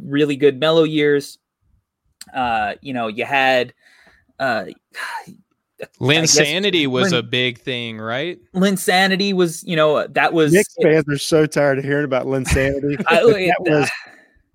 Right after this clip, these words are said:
Speaker 3: it, that was an amazing run. And I remember I watched the, when Miami decided, like, "Okay, we've had enough."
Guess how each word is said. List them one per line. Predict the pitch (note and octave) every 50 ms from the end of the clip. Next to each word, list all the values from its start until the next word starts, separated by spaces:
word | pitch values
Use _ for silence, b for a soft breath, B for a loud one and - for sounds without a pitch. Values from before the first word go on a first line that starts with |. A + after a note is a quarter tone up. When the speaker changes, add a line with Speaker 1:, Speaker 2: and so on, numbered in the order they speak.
| - -
Speaker 3:
it, | - D#3+ - - -
that | E3+ D#3+ E3+ F3+
was | C#3+ E3
an | F3+ E3
amazing | C#3 C#3 C#3 C#3+ D3 D3+ D#3 E3+ F3 D3+ E3+ F3+ F3+
run. | E3+ D#3+ D#3 D3 C#3+ C#3 C3+ C3 C3 C3+
And | B2 B2+ C3+
I | C#3+ D3
remember | D3 D3+ D3 C#3 C#3+ C#3+ D3 C#3 C3+ B2+
I | A#2+ B2
watched | B2+ C3 C3 C3 - - A#2
the, | A#2+ A#2 A2+ A2 G#2+
when | A2+ A2+ A2+ A2+
Miami | B2 B2 B2 B2+ C3 C#3 C#3 C3 B2+ B2+
decided, | A2+ A#2 - - C3+ B2+ B2 A#2 A#2 G#2+
like, | A2 A2 G#2+ G#2+ G#2
"Okay, | A2+ A#2+ A2 - A#2+ A2
we've | G#2 A2+ A#2+ G#2+
had | A#2+ A#2+ A#2+ A2+
enough." | A2 A2 A2 A2+ A#2 B2+ B2